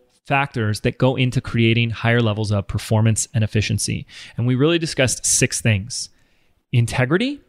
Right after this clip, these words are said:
structure, saying no, creating more white space, dadding, repurposing,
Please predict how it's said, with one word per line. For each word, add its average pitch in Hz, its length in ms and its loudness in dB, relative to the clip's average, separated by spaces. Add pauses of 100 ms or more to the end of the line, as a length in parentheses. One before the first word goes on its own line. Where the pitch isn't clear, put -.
(280)
structure, - 960 -2 (760)
saying 151 600 0
no, 123 260 2
creating 135 300 2
more 131 160 4
white 110 320 0
space, - 580 0 (800)
dadding, 123 540 0 (720)
repurposing, 139 960 2